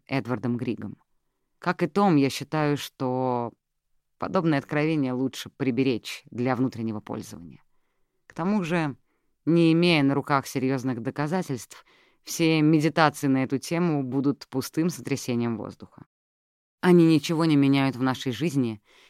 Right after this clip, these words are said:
и ничего не добавляют нам с Томом. «Если честно, то я просто ошарашена», — воскликнула Селия, когда я завершила свой рассказ, и мы обе отставили в сторону подноса с нашим ужином.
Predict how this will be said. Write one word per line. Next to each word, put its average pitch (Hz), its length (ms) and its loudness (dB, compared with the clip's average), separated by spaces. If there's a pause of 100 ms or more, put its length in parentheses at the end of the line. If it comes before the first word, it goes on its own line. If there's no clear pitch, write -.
(140)
и 170 100 2
ничего 151 420 2
не 165 100 2
добавляют 123 540 -2
нам 110 160 -6
с - 100 -16
Томом. 110 360 -16 (1120)
«Если 123 340 -8
честно, 123 520 -8 (440)
то 139 100 0
я 131 160 2
просто 156 480 -4 (200)
ошарашена», — 117 800 -2 (360)
воскликнула 127 640 -4
Селия, 156 500 -2 (400)
когда 151 260 0
я 151 120 2
завершила 147 460 -2
свой 131 240 -4
рассказ, 135 500 -4 (320)
и 180 140 4
мы 160 280 4
обе 175 400 2
отставили 139 640 -2
в - 60 -12
сторону 131 400 -2
подноса 127 460 -2
с 143 100 -8
нашим 127 360 -6
ужином. 101 340 -12